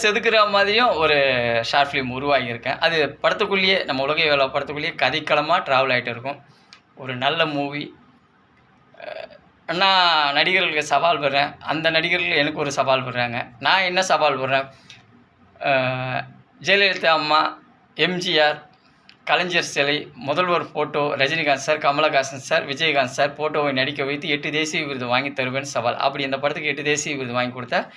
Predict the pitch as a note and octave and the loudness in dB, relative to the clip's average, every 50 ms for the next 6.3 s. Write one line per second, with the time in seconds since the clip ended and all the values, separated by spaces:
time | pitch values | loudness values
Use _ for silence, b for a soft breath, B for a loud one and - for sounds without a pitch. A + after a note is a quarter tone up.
0 | B B B B B B D#3+ D#3+ D3+ E3 E3 E3 D#3+ D#3+ D#3 C#3+ D3 D3+ D3+ C#3 | B B B B B B -2 0 0 -2 -2 -4 -2 0 0 0 2 0 0 -2
1 | C3 C#3 C3+ E3+ D#3 - - C3 C3 C#3+ D3 C#3 - F3+ E3+ - - B2 B2 A#2+ | -4 -6 -4 -4 -4 -2 -2 -2 -2 -2 -4 -4 -2 -2 -2 -2 -2 -4 -4 -2
2 | C3+ C#3+ D3 D3+ C#3 C3+ B2+ B2 B2 B2+ B2+ B2 - - - - C#3 C3 C#3+ C#3+ | -2 0 0 0 0 0 -2 -2 -4 -4 -6 -8 -8 -8 -2 0 2 2 2 2
3 | C#3 B2 C3 B2+ A#2+ A#2+ B2 C3 C#3 E3+ F3 C#3+ C3+ C3+ D3 D3 C#3 C3 C#3 D3+ | -2 -4 -4 -6 -8 -6 -4 -4 -4 -2 -2 -2 -2 0 0 0 2 2 2 0
4 | E3+ - D3 C3+ C3+ C3 C3 C3 B2 B2 C3 C3 D#3 F#3+ F3 C3 C3+ C#3+ D3 D3 | 0 -4 -4 -2 -2 0 0 0 0 0 -2 -2 -2 -2 -2 -2 -2 -2 -4 -2
5 | - C#3+ B2+ B2 B2+ C3 A#2+ - D3+ C#3 C#3+ C3+ B2+ B2 A#2+ B2 B2 B2+ B2 B2+ | 0 2 2 4 2 0 -2 -6 -6 -6 -4 -2 -2 -2 0 0 0 0 0 -2
6 | A#2+ B2 - - - | -4 -6 -6 -10 -18